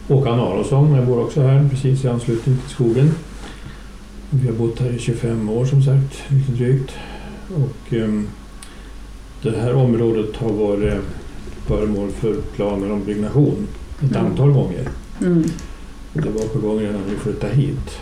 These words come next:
Speaker 1: men, ehm, hela frågan bordlades av olika skäl. Och nu då, sen, eh, december tjugofjorton,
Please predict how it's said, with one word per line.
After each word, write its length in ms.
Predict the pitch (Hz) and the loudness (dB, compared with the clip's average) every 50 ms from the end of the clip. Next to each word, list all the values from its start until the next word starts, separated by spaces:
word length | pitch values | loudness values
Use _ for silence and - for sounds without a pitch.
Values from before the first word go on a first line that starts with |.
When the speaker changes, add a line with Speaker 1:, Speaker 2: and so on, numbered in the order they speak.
| - | -6
Speaker 1:
men, 400 | - 117 110 113 113 104 104 104 | -6 -4 -2 -2 -2 -2 -2 -2
ehm, 300 | 107 107 101 101 101 101 101 - - - - - - - - - - - - - - | -4 -4 -4 -4 -6 -6 -8 -12 -16 -16 -16 -16 -16 -16 -16 -16 -16 -16 -16 -10 -6
hela 240 | - 107 113 113 | -4 -4 -2 -4
frågan 380 | 110 - 113 107 107 104 104 110 | -2 0 0 0 0 0 -2 0
bordlades 600 | 107 101 95 - - - - 82 76 - - - | 0 0 0 0 0 -2 -2 -2 -4 -4 -4 -6
av 60 | - - - | -4 -4 -4
olika 280 | - - - - - 131 | -4 -6 -6 -4 -6 -4
skäl. 260 | - - 139 139 143 131 - - - - - - - - - - - - - - - - - | -4 -2 0 0 0 -2 -4 -8 -12 -14 -14 -14 -14 -16 -16 -16 -16 -18 -18 -12 -8 -6 -4
Och 80 | - 113 | -2 -2
nu 240 | 110 117 117 107 98 104 | 0 0 0 0 -2 -2
då, 320 | 107 101 101 98 98 101 98 - - - - - - | -4 -2 -2 -2 -4 -6 -8 -10 -16 -16 -16 -10 -8
sen, 80 | - 101 101 107 110 131 - 120 113 107 110 | -8 -6 -4 -4 -4 -4 -6 -6 -6 -6 -6
eh, 60 | 135 143 143 135 131 127 123 131 135 | -6 -4 -4 -4 -4 -4 -4 -4 -4
december 640 | 127 - - - - 113 117 120 113 107 104 101 98 | -4 -6 -8 -6 -6 -4 -2 -2 -4 -4 -4 -6 -6
tjugofjorton, 840 | 95 - 113 107 101 104 - - - - - - - - - - - | -4 -4 -4 -2 -2 -4 -6 -4 -2 0 0 0 -2 -2 -2 -2 -2